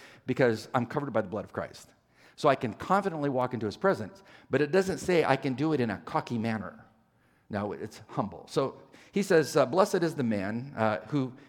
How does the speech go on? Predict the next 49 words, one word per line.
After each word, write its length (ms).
fears 540
the 120
Lord." 260
Number 160
one, 220
do 80
you 180
fear 440
the 140
Lord? 380
Do 80
you 280
reverence 580
his 220
name 400
because 280
he's 160
holy? 340
Number 180
two, 300
he 80
says, 260
"In 120
addition 300
to 60
that, 220
a 60
person 300
who's 200
blessed, 440
uh, 220
is 200
a 60
person 300
who 120
greatly 380
delights 480
in 80
his 160
commandments." 680
So 100
what 80
does 140
that 160
mean? 240
Well, 120
that's 120
pretty 180
simple. 400